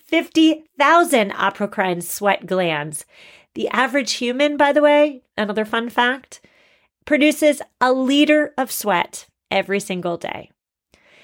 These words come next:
Now, your sweat, your sweat does not smell. Your sweat is just made up of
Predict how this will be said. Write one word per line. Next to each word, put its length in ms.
Now, 80
your 200
sweat, 680
your 160
sweat 500
does 240
not 300
smell. 760
Your 160
sweat 640
is 200
just 280
made 240
up 320
of 240